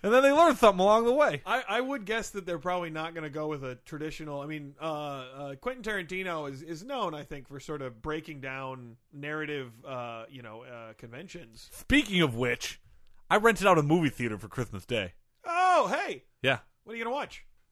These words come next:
Speaker 1: Uh, I decided because there were so many good movies coming out on Christmas Day, I'm gonna watch all of them at the same time.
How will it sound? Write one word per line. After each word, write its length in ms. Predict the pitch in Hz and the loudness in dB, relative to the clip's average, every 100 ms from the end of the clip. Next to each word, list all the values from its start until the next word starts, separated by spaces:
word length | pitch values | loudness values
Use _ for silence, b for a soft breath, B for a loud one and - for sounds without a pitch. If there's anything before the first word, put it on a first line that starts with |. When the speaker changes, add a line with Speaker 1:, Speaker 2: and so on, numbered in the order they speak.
| - | 0
Speaker 1:
Uh, 320 | 135 135 131 - _ - | 6 6 6 2 _ 4
I 100 | 214 | 6
decided 580 | 220 - 160 170 214 190 | 6 4 4 4 2 -2
because 280 | 147 156 | 0 0
there 100 | 139 | 0
were 100 | 131 | -2
so 300 | - - 165 | -4 6 6
many 200 | 180 185 | 6 2
good 260 | 139 151 160 | 0 2 2
movies 320 | 143 147 180 | 2 2 0
coming 200 | - 165 | 0 2
out 40 | 156 | 2
on 40 | 139 | 0
Christmas 280 | 151 127 123 | -4 -4 0
Day, 140 | 156 | 0
I'm 460 | 190 - _ _ 170 | 0 -6 _ _ 0
gonna 100 | 190 | 4
watch 220 | 165 - | 4 6
all 200 | 170 180 | 8 10
of 60 | 185 | 10
them 80 | 175 | 6
at 80 | |
the 80 | 131 | 0
same 280 | - 180 165 | 6 6 6
time. 440 | - 156 156 95 | 6 6 6 4